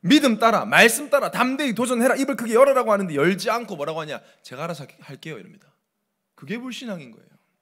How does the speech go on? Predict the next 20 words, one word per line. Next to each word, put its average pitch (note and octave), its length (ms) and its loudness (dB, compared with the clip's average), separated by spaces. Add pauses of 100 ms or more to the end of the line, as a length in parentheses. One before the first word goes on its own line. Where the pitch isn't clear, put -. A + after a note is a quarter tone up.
(400)
내 E3+ 160 -4
나름대로 G3 520 -6
크게 A#3 200 -10
열고 F#3 240 -4
있습니다. G3+ 560 -4 (300)
이게 A3 260 -6
불신앙인 A#3 500 -10
겁니다. - 280 -20 (1600)
오늘 D#3+ 520 0
나름대로의 F#3 880 0
불신앙이 E3 440 -4
완전히 D#3 460 2
사라지는 F3+ 440 4
날 C#3+ 120 2
되길 A#2+ 160 -6
바랍니다. G2 520 -10 (400)
전적으로, G#3+ 680 0 (640)
전적으로 C#4 680 0
하나님만 E3+ 460 -8
믿는, G#2 340 -12